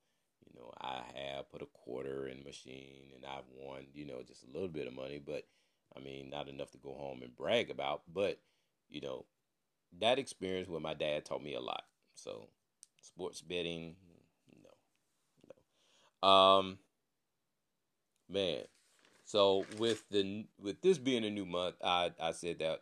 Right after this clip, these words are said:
I was gonna start doing celebrity birthdays. Um, man, Coolio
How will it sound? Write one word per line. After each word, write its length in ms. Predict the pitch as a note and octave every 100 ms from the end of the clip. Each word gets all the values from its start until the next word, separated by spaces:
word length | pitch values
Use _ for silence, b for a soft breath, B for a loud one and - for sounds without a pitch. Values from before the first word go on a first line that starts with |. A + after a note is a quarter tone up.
| -
I 80 | E2
was 140 | D#2+
gonna 180 | E2+ D#2+
start 280 | D#2 D#2 D#2
doing 180 | D#2 D2+
celebrity 440 | D2 D2+ C#2+ D2+
birthdays. 720 | C#2 D2+ - D2 D2 D2 C2+ _ _ _ _ _
Um, 540 | D2 D2 D2 D2 C#2+ D2 _ _ _ _ _ _ _ _ _ _ _ _ -
man, 180 | E2 -
Coolio 760 | A2+ A2+ G2+ F#2+ F#2 F#2 F2